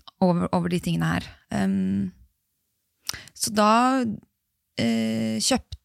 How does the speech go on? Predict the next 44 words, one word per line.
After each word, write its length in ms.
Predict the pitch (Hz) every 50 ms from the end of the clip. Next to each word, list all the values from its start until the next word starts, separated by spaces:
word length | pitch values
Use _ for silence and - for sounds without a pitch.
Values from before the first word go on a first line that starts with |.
| _ -
men 200 | 214 226 240 226
jeg 160 | - - 233
kjøpte 180 | - - - 185
meg 180 | 180 170 175
jo 40 | 196 220
en 140 | 240 - 160
iPad 240 | 156 - - 180 180
med 160 | 190 175 165
en 80 | 165 170
gang, 200 | 175 190 208 196 - - - _ _ _ _ _ _ _ _ _ _ -
i 40 | 202
tillegg 400 | - - - 214 180 165 160 165
til, 340 | - - 185 170 165 170 -
eh, 120 | - - -
Nokiaen. 380 | - 160 - - - 202 208 - _ _ _ _ _ _ - - - - - - - - - - - - -
Men 100 | 226 226
det 140 | 214 208 180
som, 300 | - 226 226 233 233 - - _ _ _ _ _
eh, 260 | - 202 208 202 202 202 -
er 80 | - 175
forskjell 640 | - - - 233 - - - - - 196 220 277
da 100 | 277 208
på 160 | 175 - - 190 196
å 40 |
ha 240 | 185 - 180 156 156 160
en 100 | 180 202 -
iPad, 440 | 160 - 147 139 - - 254 262 233
en 100 | - 196
stor 600 | 185 - - - - - 180 180 190 196 226 277 277 - - _ _ _ _ _ _ _ _ _ _ _ -
iPad, 440 | 196 180 170 - - 269 262 269 - - - _ _ _ _ _ _ _ _ _ _ _ _ _ _
og 220 | - 196 185 196 196
en 220 | 214 208 214 220 -
smarttelefon, 580 | - - 208 185 165 - 185 175 180 226 226 208
for 80 | 240
jeg 80 | 233 226
tenkte, 360 | - 240 196 165 - - 185
hva 140 | 180 185 180
er 40 | 190
forskjellen 440 | - - 233 - - 185 170 185 196
egentlig? 340 | 165 160 165 165 233 247 - - - _ _ _ _ - - - - - _ - -
Og 120 | 214 214
det 80 | 220 202
er 120 | 208 220
jo 120 | 233 240